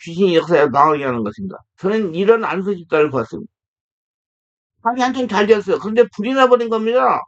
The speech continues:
화재범도 들지 않아가지고 한 푼도 건지지 못하고 망해버린 겁니다. 다시 사업자라 말이에요. 어느 자리를 잡히는 것 있으면 또 불이 난 겁니다.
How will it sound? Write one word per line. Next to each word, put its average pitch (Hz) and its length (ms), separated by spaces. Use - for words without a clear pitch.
화재범도 254 600
들지 220 260
않아가지고 190 380
한 262 160
푼도 247 260
건지지 202 280
못하고 170 260
망해버린 160 640
겁니다. 87 200
다시 202 340
사업자라 214 460
말이에요. 170 440
어느 220 280
자리를 214 400
잡히는 202 320
것 220 140
있으면 214 220
또 277 140
불이 208 240
난 185 140
겁니다. 123 360